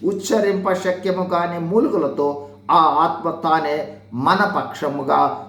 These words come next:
విజ్ఞాపనము చేయుచున్నాడు." కాబట్టి ఆత్మ ఆధీనంలోనికి వెళ్ళి ప్రార్థన చేయటం అనేది ఇక్కడ ప్రాముఖ్యమైన విషయం. అంటే ఆత్మ నడిపింపులో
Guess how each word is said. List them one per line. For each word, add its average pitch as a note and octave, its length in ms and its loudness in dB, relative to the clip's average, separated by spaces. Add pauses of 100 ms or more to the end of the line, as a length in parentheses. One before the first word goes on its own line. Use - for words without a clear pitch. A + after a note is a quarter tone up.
విజ్ఞాపనము D3+ 1200 -2
చేయుచున్నాడు." F#2 640 -2 (540)
కాబట్టి G3 760 2 (160)
ఆత్మ A3+ 440 4
ఆధీనంలోనికి A3 1400 2
వెళ్ళి G3+ 380 0
ప్రార్థన F#3 880 0
చేయటం F3 300 -4
అనేది E3+ 280 -4
ఇక్కడ F#3 200 -4
ప్రాముఖ్యమైన C#3 920 -2
విషయం. A2+ 460 -4 (320)
అంటే G#3 560 2 (160)
ఆత్మ E3+ 420 2
నడిపింపులో F#3+ 1000 2